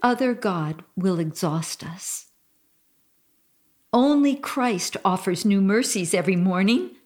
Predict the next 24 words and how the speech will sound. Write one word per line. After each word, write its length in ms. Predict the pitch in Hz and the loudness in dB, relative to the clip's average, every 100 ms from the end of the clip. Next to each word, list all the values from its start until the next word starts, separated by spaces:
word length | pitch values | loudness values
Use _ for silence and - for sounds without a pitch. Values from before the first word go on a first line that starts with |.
| _ _ | _ _
Think 200 | 208 202 | -2 0
of 100 | - | 0
Lamentations 760 | 214 208 208 311 233 - 233 | 0 2 0 2 0 0 -4
three 280 | - 233 226 | -2 -2 -2
twenty-two. 800 | 233 262 233 233 262 285 240 196 - - - - - | 0 0 0 0 -2 -2 -2 -4 -12 -20 -20 -20 -2
Only 320 | 294 294 294 | 2 4 2
Christ 680 | 285 - 311 302 277 - - | 0 -2 0 2 0 -2 -2
renews 420 | 233 254 277 269 | 2 4 2 2
our 140 | 277 269 | 2 0
spirit. 720 | 277 - 320 339 220 - - | -2 -2 0 2 2 -2 -10
Psalm 340 | - - 233 233 | -6 0 2 2
fifty-one 640 | - 262 - 262 254 262 | 0 -4 -2 0 2 2
ten. 520 | 254 294 302 247 180 - - - _ _ _ _ _ _ | 0 -2 0 0 0 -4 -14 -20 _ _ _ _ _ _
Only 280 | 277 294 294 | 0 2 2
he 460 | 254 - 330 330 277 | 0 -2 0 2 2
renews 500 | 208 226 254 254 254 | 4 4 4 2 2
our 140 | 233 | 0
strength, 840 | 226 - - - 320 254 131 - - - | -2 -4 -8 -6 -2 0 -2 -8 -16 -2
Isaiah 440 | 240 240 247 226 | 0 2 2 2
forty, 680 | 220 - 233 240 247 247 - _ | 0 2 2 2 0 -2 -6 _
verse 260 | 226 240 240 | 0 0 0
thirty-one. 760 | - 247 240 226 269 220 170 165 _ _ _ - _ _ | 0 2 2 2 0 0 -2 -6 _ _ _ -20 _ _
Our 160 | - 254 | 2 4
minds, 920 | 247 254 269 294 254 165 147 156 - | 4 4 4 2 4 2 0 -4 -8